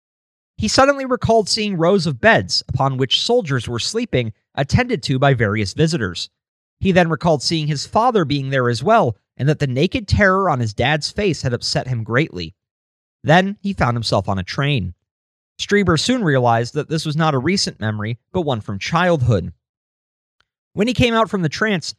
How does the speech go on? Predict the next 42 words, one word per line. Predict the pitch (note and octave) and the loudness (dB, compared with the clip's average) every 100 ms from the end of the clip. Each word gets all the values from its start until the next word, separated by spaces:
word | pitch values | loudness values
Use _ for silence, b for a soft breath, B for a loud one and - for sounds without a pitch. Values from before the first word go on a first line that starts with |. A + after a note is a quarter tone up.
| - | -8
he | F3+ | -4
recalled | E3 - G#3 G3+ | -2 0 0 2
that | G3 | 0
in | E3 A#2+ | 0 0
nineteen | C3+ F#3 G#3 | -2 -4 -6
fifty-seven, | E3+ F#3 C#3+ A#2+ B3+ B3 C#3+ A#2 _ _ - | -6 -6 -4 -2 0 2 0 -2 _ _ -4
he | |
had | B3+ | -4
taken | - A#3 A#3 | 0 0 0
a | F#3+ | -4
train | - C4+ D4 | -4 -6 -6
trip | - D#3 | -4 -4
with | C#3+ | -2
his | C#3+ B2+ | -4 0
father | C#3 D3 F#3+ | 2 2 0
and | F#3 | -4
sister | - B3+ - B2 | -4 -4 -2 -2
when | A2+ A#2 | 0 0
returning | C3+ - C#3+ E3 | -2 -2 -4 -4
from | - E3+ | -4 -6
a | |
family | A2+ C#3 D3 G#3 | -4 -2 -2 -2
visit | D3 B2+ G2+ - | 0 0 -2 -4
in | A#2+ | -4
Madison, | G2 G2+ G2 A2+ | -2 -2 -2 -4
Wisconsin. | F#2 F2+ - C#3+ D3 G#2 G2 _ _ _ _ _ _ | -4 -6 -2 -2 -2 -4 -6 _ _ _ _ _ _
He | - | -2
recalled | D#3 D3 E3 | -2 2 2
his | C3+ A#2 | 2 0
father | E3 C#3 A2+ | 2 4 2
screaming | - - G#3+ E3+ G2+ - _ _ | 0 0 2 2 0 -4 _ _
and | C#3 | 0
a | C#3+ | 2
voice | A#2+ A3+ A#3 | 2 0 0
insisting | A#3+ - G3 G#3+ G#3 | -4 -2 -4 -4 -2
to | F#3 | 0
him | E3+ D3+ | 0 0
over | E3+ G3+ B3+ C4 | 2 2 2 0
and | |
over | B3+ A#3 D3 | 0 2 2
again | A#2+ A2+ A2 A2+ | 2 0 0 0
that, | A2 B2 | 0 -2